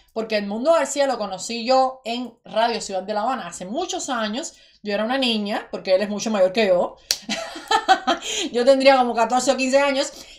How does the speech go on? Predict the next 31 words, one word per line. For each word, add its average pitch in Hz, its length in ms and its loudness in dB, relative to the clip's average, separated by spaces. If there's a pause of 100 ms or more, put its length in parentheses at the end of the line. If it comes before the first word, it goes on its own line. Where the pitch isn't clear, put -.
y 240 160 0
él 294 120 4
era 415 280 4
súper 381 260 -4
gusano 285 400 0 (100)
de 233 120 -2
toda 254 220 4
la 480 540 0
vida. - 240 -12
O - 160 -20
sea, 294 160 -4
yo 269 180 -2
no 381 60 0
entiendo, 381 380 2
desde 254 280 4
antes 403 340 -2
de 302 80 -2
entrar 302 260 2
en 427 80 -6
De 311 80 4
la 262 100 6
Gran 294 160 0
Escena, 330 420 -2
ya 320 320 4
él 349 80 2
estaba 311 340 -2
en 302 80 -6
contra 302 300 -2
del 262 100 -6
régimen 294 320 -6
castrista. 427 640 -8